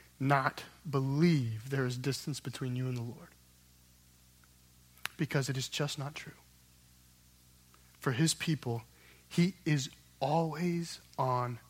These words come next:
our side, working to make us who he promised he would do. That's his promise to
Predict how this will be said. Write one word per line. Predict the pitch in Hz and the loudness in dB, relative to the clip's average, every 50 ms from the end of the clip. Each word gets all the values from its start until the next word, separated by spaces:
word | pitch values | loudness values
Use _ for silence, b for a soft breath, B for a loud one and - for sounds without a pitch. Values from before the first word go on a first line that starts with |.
| - - - - | -20 -20 -12 -8
our | 120 113 113 110 110 117 | -4 -2 -2 -4 -4 -6
side, | - - - - - - - - - - - - - - - - - - - - b b b b b b b b b - | -8 -8 -8 -10 -14 -16 -20 -20 -20 -20 -20 -20 -20 -20 -20 -20 -20 -20 -20 -20 b b b b b b b b b 4
working | 139 156 156 - 185 175 | 4 4 4 4 2 2
to | - - 170 | 2 2 0
make | 151 135 117 - 131 | 0 0 0 -2 -4
us | 127 139 - - - - b b b b b b b b b b b b b b b b b b b - - | -6 -4 -6 -8 -8 -10 b b b b b b b b b b b b b b b b b b b -20 -12
who | - - 180 190 202 208 | 2 6 6 8 8 6
he | 190 165 214 214 | 6 4 2 2
promised | - - - - 190 202 214 202 180 - - - | 2 -2 -4 0 2 4 4 4 4 2 -2 -2
he | - 202 196 | 0 0 2
would | 208 190 | 2 2
do. | 233 226 185 | 2 2 6
That's | 151 180 202 - - | 6 6 6 4 0
his | - - 214 240 240 - | 0 2 4 4 4 4
promise | - - - - 233 220 220 220 226 226 - - | 2 -4 -4 0 2 4 4 4 2 0 -2 -4
to | - - - | -8 -10 -12